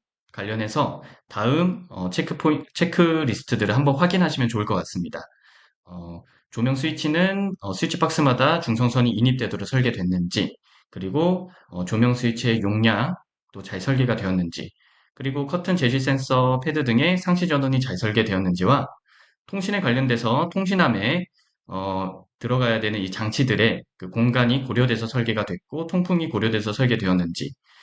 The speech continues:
그리고 랜 케이블 포선할 때 주요 공간의 회선 수, 그리고, 음, 랜 케이블의 규격, 어, 요런 것들이, 어, 이제 잘 반영이 되었는지에 대해서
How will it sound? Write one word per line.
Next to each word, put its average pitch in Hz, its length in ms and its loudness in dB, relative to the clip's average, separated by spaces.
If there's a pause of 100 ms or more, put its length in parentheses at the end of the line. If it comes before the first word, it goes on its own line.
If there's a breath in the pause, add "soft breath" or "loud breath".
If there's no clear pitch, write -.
(200 soft breath)
그리고 131 280 0
랜 107 200 0
케이블 165 260 -2
포선할 151 420 0
때 170 200 2
주요 123 260 2
공간의 113 540 0 (360 loud breath)
회선 160 240 -2
수, - 380 -2 (120)
그리고, 151 640 0 (340 loud breath)
음, 95 420 -6
랜 107 160 2
케이블의 139 640 2 (120)
규격, - 380 -2 (560)
어, 87 440 -20 (180)
요런 117 260 -2
것들이, 117 500 -2 (320)
어, 87 140 -12
이제 90 180 -6
잘 98 480 0
반영이 117 380 2
되었는지에 110 540 0
대해서 92 440 -2